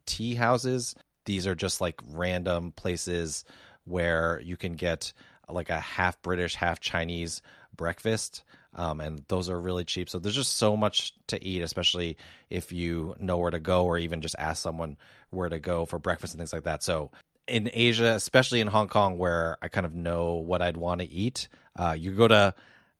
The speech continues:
Cafe de Coral, um, which is a fast food place. And, you know, even if you don't speak Chinese, like, there are pictures on the menu, and you just point at stuff that you want for breakfast, and it's super cheap. It's gonna be, like, less than ten dollars U S. So with all those options, it's like, with the club,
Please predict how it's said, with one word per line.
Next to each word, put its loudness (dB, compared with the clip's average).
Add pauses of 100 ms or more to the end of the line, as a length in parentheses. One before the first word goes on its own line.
(100)
Cafe 6
de -2
Coral, 4 (300)
um, -2
which -4
is -4 (240)
a 0
fast 2
food 0
place. 0
And, -4 (180)
you -6
know, -2
even 4
if 2
you 4
don't 4
speak -4
Chinese, 2
like, -2
there 0
are -4
pictures -2
on 0
the -4
menu, 2 (320)
and -8
you -6
just -4
point 2
at 0
stuff 0 (220)
that -6
you 0
want 0
for -2
breakfast, 0
and -4
it's -10
super -4
cheap. -4
It's -14
gonna -6
be, -4
like, -6
less -2
than -8
ten -2
dollars -2 (380)
U -2
S. -2
So 0
with 2
all 10
those 6
options, 2
it's -6
like, -2
with -4
the -4
club, 2